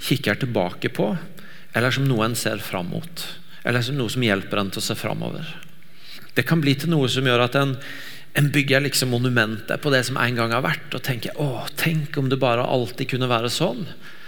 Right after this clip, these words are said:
Eller det kan bli til noe en tar med seg og sier at, «Oi, hvis det har tatt meg hit, så har jeg frimodighet på å møte det som ligger foran meg.» I sommer så sendte en god venn, eh, eller nå nylig så sendte en god venn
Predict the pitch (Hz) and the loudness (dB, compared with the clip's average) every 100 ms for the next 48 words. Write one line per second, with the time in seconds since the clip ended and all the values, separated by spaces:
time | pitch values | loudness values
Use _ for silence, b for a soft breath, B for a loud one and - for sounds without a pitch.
0 | B B B 135 151 160 196 151 135 165 | B B B 2 4 4 2 4 2 2
1 | 139 147 - - 113 107 113 160 151 131 | 2 2 0 0 0 0 0 2 0 0
2 | 117 120 - 170 185 110 - B B B | -2 -4 -2 0 0 -2 -8 B B B
3 | B 139 - 139 156 156 151 - 135 139 | B 2 2 2 2 4 2 0 0 0
4 | 156 143 160 - - - - B B B | 4 4 4 0 -6 -8 -8 B B B
5 | B - 131 131 117 147 127 104 101 120 | B 0 2 2 2 2 2 0 2 2
6 | - - 131 117 101 131 104 95 104 104 | 0 -2 -2 0 0 2 0 0 0 2
7 | 104 - 110 98 101 139 139 - - - | 0 0 -2 -2 -2 -4 -6 -10 -12 -12
8 | - - - - - B B B - 185 | -12 -12 -12 -10 -6 B B B 6 6
9 | 143 131 135 139 151 151 147 135 139 123 | 8 6 4 4 4 4 4 6 6 6
10 | 131 143 135 139 B B 127 120 117 110 | 4 0 -4 -6 B B 2 4 4 2
11 | 120 120 143 127 135 147 135 107 135 143 | 0 2 2 4 2 4 4 4 2 0
12 | - 135 139 135 123 120 104 107 | 0 0 0 2 2 4 2 2